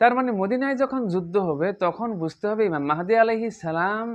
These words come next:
এখন আত্মপ্রকাশ করা মাত্র সময়ের ব্যাপার, মানে মদিনা আক্রান্ত হলে ইমাম মাহদী আলাইহিস সালাম আত্মপ্রকাশ করবেন। প্রিয় দিনী ভাই ও বোনেরা, শেষ জামানা সম্পর্কে এই সমস্ত হাদিসগুলো যদি আমাদের জানা না থাকে তাহলে কিন্তু আমরা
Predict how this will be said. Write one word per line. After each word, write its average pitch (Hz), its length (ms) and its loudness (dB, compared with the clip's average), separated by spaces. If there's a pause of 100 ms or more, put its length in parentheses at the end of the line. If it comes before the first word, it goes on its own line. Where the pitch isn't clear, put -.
(100)
এখন 143 320 -6
আত্মপ্রকাশ 185 640 -4
করা 226 180 0
মাত্র - 320 -4
সময়ের 220 400 -4
ব্যাপার, 117 300 -6 (1300)
মানে 165 180 0
মদিনা 220 380 0
আক্রান্ত 226 520 -2
হলে 160 220 -4 (100)
ইমাম 139 180 -4
মাহদী 165 320 -2
আলাইহিস 139 400 -4
সালাম 233 240 -4
আত্মপ্রকাশ 135 540 -8
করবেন। 82 300 -12 (920)
প্রিয় 262 180 4
দিনী 202 240 -4
ভাই 147 260 0
ও 151 100 -8
বোনেরা, 110 320 -8
শেষ 180 280 0
জামানা 262 280 -2
সম্পর্কে 202 460 -8
এই 156 120 0
সমস্ত 185 300 -10
হাদিসগুলো 202 560 -4
যদি 147 320 -4 (240)
আমাদের 139 380 -4
জানা 135 240 -4
না 131 220 0
থাকে 214 240 0
তাহলে 190 320 -2
কিন্তু 196 260 -8
আমরা 139 360 2